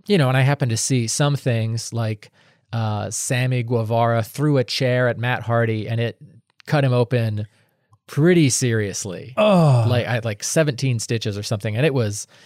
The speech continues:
Speaker 1: it was bloody and it was gross and it was unintentional. And I was like, "Okay, I don't,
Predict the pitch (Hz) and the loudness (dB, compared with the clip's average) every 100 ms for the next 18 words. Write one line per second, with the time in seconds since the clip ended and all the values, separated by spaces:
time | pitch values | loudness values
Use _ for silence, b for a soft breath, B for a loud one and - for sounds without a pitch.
0 | b - 123 110 110 127 156 156 135 - | b -4 -2 -2 0 2 2 2 0 -2
1 | 110 131 131 131 123 101 110 139 127 120 | -2 2 2 2 -2 -4 -2 0 0 -2
2 | 123 - 120 113 104 107 110 110 107 104 | -4 -2 -2 -2 -4 -4 -2 -2 -4 -6
3 | 107 - 139 - 104 101 107 - 117 117 | -10 -16 -18 -10 -6 -6 -10 -8 -6 -6